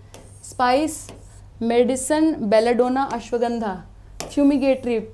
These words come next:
tobacco, ornamental, petunia, लिलिएसी, commonly called lily family,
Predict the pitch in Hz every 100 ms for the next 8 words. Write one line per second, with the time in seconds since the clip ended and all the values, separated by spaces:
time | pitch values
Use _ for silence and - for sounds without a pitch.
0 | - 226 208 233 233 214 185 - 208 220
1 | 220 208 208 196 196 202 196 190 185 185
2 | - - - - - - - - - -
3 | 254 277 269 254 233 247 240 269 269 269
4 | 269 240 247 254 240 220 208 185